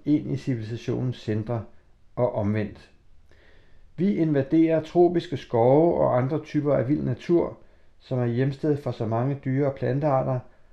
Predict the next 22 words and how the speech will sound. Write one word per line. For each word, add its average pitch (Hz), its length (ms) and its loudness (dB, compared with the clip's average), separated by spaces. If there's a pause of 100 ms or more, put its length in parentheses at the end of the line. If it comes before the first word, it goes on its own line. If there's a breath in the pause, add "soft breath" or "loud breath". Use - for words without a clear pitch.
(160 soft breath)
og 151 460 2 (300)
med 131 120 0
disse 131 280 -8
skabninger 135 720 -2
så - 180 -4
mange 123 280 2
ukendte 120 380 -4
viruser. 135 540 0 (1120 soft breath)
Vi 170 100 0
fælder 143 280 2
træerne, 160 640 4 (160)
vi 123 80 -6
dræber 107 360 -2
dyrene, 170 540 0 (380 soft breath)
eller 120 180 -2
indfanger 151 580 -2
dem 131 120 -8
og 127 100 -8
sender 123 300 -4
dem 113 120 -4
til 123 200 -6
markeder. 101 520 -2